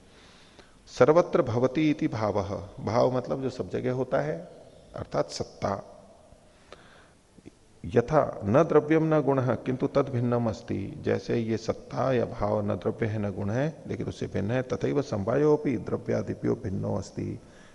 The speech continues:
विशिष्ट बुद्धि गम्यत्वात्। द्रव्य और गुण से पृथक है क्योंकि समवाय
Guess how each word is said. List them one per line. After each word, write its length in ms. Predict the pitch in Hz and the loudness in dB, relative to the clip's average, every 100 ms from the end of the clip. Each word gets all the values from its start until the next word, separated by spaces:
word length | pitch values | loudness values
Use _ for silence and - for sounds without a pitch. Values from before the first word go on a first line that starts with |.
| - | -6
विशिष्ट 340 | 123 123 156 - | -4 -2 -2 -4
बुद्धि 300 | 107 - 123 | -6 -6 -6
गम्यत्वात्। 800 | 113 98 - - 95 - - - - - 98 | -6 -6 -10 -10 -12 -12 -18 -20 -20 -18 -4
द्रव्य 300 | 113 113 123 | -2 2 2
और 140 | 113 | 2
गुण 160 | 107 104 | 0 -4
से 140 | - | -6
पृथक 340 | - - 107 - | -8 -6 -6 -4
है 80 | 131 | -4
क्योंकि 440 | - 113 117 151 | -2 -4 -2 -2
समवाय 680 | 151 113 104 113 139 160 | -2 -4 0 0 0 -2